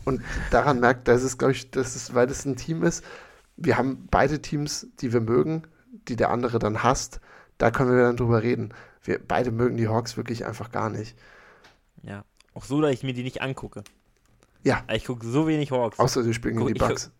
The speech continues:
Speaker 2: gu-, ja, ja, ja, ja. Also ich guck, wir gucken mir eher mal ein Spiel Hornets gegen, ähm, gegen, ich würd mir lieber Hornets gegen Pistons angucken,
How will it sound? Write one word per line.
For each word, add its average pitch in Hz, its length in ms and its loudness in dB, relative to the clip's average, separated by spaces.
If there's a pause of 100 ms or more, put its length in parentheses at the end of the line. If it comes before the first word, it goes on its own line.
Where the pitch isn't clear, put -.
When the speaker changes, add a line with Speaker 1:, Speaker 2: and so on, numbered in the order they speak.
(560)
Speaker 2:
gu-, 117 80 -6
ja, 107 100 0 (360)
ja, 101 180 -16 (200)
ja, 95 120 -14 (180)
ja. 101 80 -10 (120)
Also 117 140 -6
ich 117 100 -8
guck, 156 160 0
wir 147 100 -2
gucken 180 180 0
mir 165 100 -2
eher 160 120 -4
mal 170 160 -2
ein 165 80 -4
Spiel 170 340 0 (420)
Hornets 147 520 0
gegen, 131 640 -4
ähm, 113 480 -4 (400)
gegen, 107 840 -6 (520)
ich - 80 -18
würd 139 100 -4
mir 156 80 2
lieber 202 380 0
Hornets 214 540 -2
gegen 120 800 -6 (260)
Pistons 233 480 -6
angucken, 233 680 -12